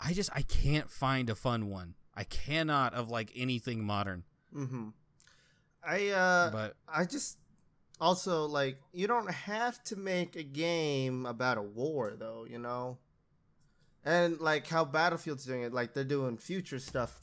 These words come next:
Speaker 2: now, apparently, and
Speaker 1: Yeah.
Speaker 2: I'm, I'm excited for that. But,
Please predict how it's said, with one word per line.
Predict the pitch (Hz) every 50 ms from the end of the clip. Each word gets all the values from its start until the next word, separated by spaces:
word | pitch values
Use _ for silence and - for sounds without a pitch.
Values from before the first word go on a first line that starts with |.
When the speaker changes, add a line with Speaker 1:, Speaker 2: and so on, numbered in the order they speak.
| - - -
Speaker 2:
now, | 127 113 110 110 110 113 117 123 131
apparently, | 131 - 131 117 110 104 104 104 104 104 110 117 - -
and | - 117 113 113 113 113 110 113 113 - _ _ _ _ _ _ -
Speaker 1:
Yeah. | 117 104 98 95 - - - - _ -
Speaker 2:
I'm, | 123 123 135 139 143 127 113
I'm | 127 151 185
excited | 196 190 - - 117 110 110 107 -
for | 117 110
that. | 104 101 104 107 120 120 - - _ _ _ _ _ _ _ _ _ _
But, | - 151 147 143 139 139 131 131 -